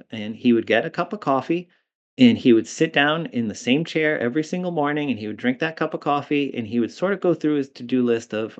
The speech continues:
"Oh, what do I have to get done today?" And I said, "You're meditating. This is exactly what it is. It's just trying to find a focus to your day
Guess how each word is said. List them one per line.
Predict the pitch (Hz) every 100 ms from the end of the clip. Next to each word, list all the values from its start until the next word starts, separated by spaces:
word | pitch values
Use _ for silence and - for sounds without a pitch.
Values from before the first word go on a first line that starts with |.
| -
"Oh, | 240 202
what | 180
do | 175
I | 165
have | 151 -
to | 135
get | 131 -
done | 101 95
today?" | - 87 67 - _ _ _ _ _ -
And | 143 147
I |
said, | 135 214 233 127 - _ -
"You're | 185
meditating. | 185 220 226 185 165 131 92 - _ -
This | 160
is | 170
exactly | 175 151 165 156 170
what | 165 160
it | 180
is. | 202 127
It's | 131 123
just | - 151 -
trying | 165 165
to | 156
find | 139 156 147
a | 123
focus | - - 185 185 120 104 - -
to | - 156
your | 139 117
day | 151 196 175 82